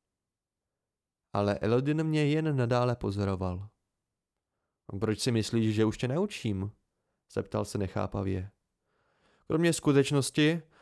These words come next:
že se učit odmítáš.“ Pak se otočil a odcházel. „Být tebou, rychle bych odtud vypadl,“ řekl mi přes rameno.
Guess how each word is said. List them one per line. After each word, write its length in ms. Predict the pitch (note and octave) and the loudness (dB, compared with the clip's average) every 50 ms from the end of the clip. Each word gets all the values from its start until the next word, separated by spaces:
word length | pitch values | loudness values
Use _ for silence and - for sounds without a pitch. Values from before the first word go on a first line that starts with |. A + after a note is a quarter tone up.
| - - _ | -20 -14 _
že 140 | - C#3+ B2+ | -2 0 0
se 200 | - D#3+ D#3 - | 4 4 4 4
učit 320 | - C#3+ - E3+ D#3+ - | 2 0 2 2 2 2
odmítáš.“ 720 | - C#3+ F#3+ A#3+ C4 G#3+ - G#2+ F2+ G#2 - - - - _ _ _ _ _ _ _ _ _ _ _ _ _ _ _ _ _ _ _ _ _ _ _ _ _ | 2 0 0 -2 -2 0 0 0 0 -2 -6 -8 -12 -18 _ _ _ _ _ _ _ _ _ _ _ _ _ _ _ _ _ _ _ _ _ _ _ _ _
Pak 180 | - - D#3+ - | -8 -8 -8 -4
se 120 | - D3+ | -2 -2
otočil 540 | - A#2+ - C#3 C3+ - - D#3+ D3+ D3 D3 - | -2 0 -2 -2 -4 -2 -2 0 0 0 0 -2
a 160 | - C3+ - | -4 -4 -2
odcházel. 760 | - A#2 - - - A2+ G2+ F#2+ F2+ - F#2+ F#2 F#2 F#2+ G2+ - _ _ _ _ _ _ _ - - - _ _ _ _ _ _ _ _ _ _ _ - | -2 -4 -6 -6 -6 -4 -4 -4 -2 -4 -4 -4 -4 -6 -8 -12 _ _ _ _ _ _ _ -20 -20 -20 _ _ _ _ _ _ _ _ _ _ _ -2
„Být 200 | - G3+ G#3 G3 | 2 2 2 2
tebou, 440 | - G3+ F#3+ F3+ F#3+ F#3+ G3 G3+ F#3+ - - - _ - | 4 4 6 8 8 6 6 6 2 -2 -10 -20 _ -2
rychle 280 | - D3 C#3+ - F#3+ F#3+ | 0 0 2 6 6 6
bych 160 | F#3+ G3 - | 6 6 4
odtud 340 | - E3+ D#3+ - - F#3 F3+ | 2 -2 -2 2 0 0 4
vypadl,“ 520 | F3 F#3 F#3 F#3+ F#3+ F3+ C3 A2 G2+ G2 F#2+ - - - - - | 4 2 4 4 2 2 4 2 2 0 -2 -8 -16 -20 -10 -4
řekl 240 | - G2+ - - | -4 -4 -4 -2
mi 120 | A#2 A#2+ A#2 | -4 -4 -4
přes 260 | - - A2+ G#2 G2+ | -4 -2 -4 -2 0
rameno. 480 | G#2 G2+ G2+ G2+ G2+ G2 F#2+ G2 G#2 | 0 -2 0 -2 -2 -2 -2 -4 -6